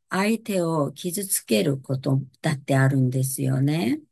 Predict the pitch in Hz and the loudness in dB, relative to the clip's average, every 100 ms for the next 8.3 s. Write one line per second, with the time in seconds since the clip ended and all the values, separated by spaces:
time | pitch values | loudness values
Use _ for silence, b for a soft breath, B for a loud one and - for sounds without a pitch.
0 | _ _ _ _ _ _ _ _ _ _ | _ _ _ _ _ _ _ _ _ _
1 | _ _ _ _ _ _ _ _ _ _ | _ _ _ _ _ _ _ _ _ _
2 | _ _ _ _ _ _ _ _ _ _ | _ _ _ _ _ _ _ _ _ _
3 | _ _ _ _ _ _ _ _ _ _ | _ _ _ _ _ _ _ _ _ _
4 | _ - 294 294 - 233 220 311 320 330 | _ -4 0 2 4 4 6 6 6 6
5 | 330 302 285 247 180 - 202 277 294 240 | 2 2 4 4 0 0 2 2 0 0
6 | 202 170 147 143 - 147 139 139 131 135 | 2 2 2 -2 -4 -4 -4 -4 0 2
7 | 135 131 - _ _ _ _ _ 151 139 | 0 -2 -10 _ _ _ _ _ -4 -2
8 | 135 - | -2 -4